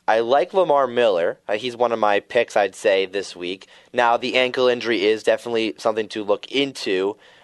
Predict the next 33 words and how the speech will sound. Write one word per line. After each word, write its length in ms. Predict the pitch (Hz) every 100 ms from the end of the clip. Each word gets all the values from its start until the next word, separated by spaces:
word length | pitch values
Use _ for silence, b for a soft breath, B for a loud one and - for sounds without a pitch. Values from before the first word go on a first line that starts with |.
| b
Um, 460 | 101 101 101 101 -
but, 320 | 113 107 101 -
you 140 | 107
know, 300 | 113 107 - -
the 120 | 110
fact 420 | - 135 170 -
that 160 | 151 107
maybe 480 | 117 120 143 147 143
Oakland 340 | 127 127 131
has 80 | 123
to 120 | -
run 300 | 107 101 120
the 80 | 131
ball 480 | 120 117 113 127 131 -
a 100 | 98
ton 480 | - 117 117 147 - b b b b
to, 240 | - 110
to 100 | 101
kinda 340 | 107 120 110 107
counteract 560 | 113 113 113 113 110
Connor 260 | - 117 101
Cook, 440 | - 123 151 - - b b
maybe 220 | 104 123
Latavius 540 | 135 - 143 139 139 -
Murray, 260 | 139 156
but 140 | 143 127
that's 240 | 131 131
a 40 |
tough 380 | - - 120 113
Houston 360 | - 117 - 101
run 200 | 98 95
defense, 440 | 90 90 85 82
too. 260 | - 82 67